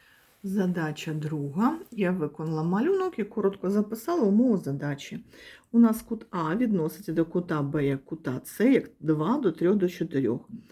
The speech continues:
Кут А один у нас двадцять градусів, кут Б один у нас п'ятдесят градусів. І треба знайти, чи подібні трикутники, чи ні.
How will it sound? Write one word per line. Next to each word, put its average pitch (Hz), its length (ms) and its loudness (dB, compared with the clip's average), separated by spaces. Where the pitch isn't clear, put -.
Кут - 340 2
А 190 160 2
один 165 460 2
у 165 100 -2
нас 156 260 -2
двадцять 151 680 -2
градусів, 277 680 2
кут 175 320 -2
Б 156 280 2
один 139 600 2
у 240 80 2
нас 285 300 -2
п'ятдесят 160 840 -2
градусів. - 680 -8
І 294 80 2
треба 185 360 4
знайти, 165 380 2
чи - 160 -6
подібні 302 420 2
трикутники, 277 720 0
чи - 260 -8
ні. 123 260 -6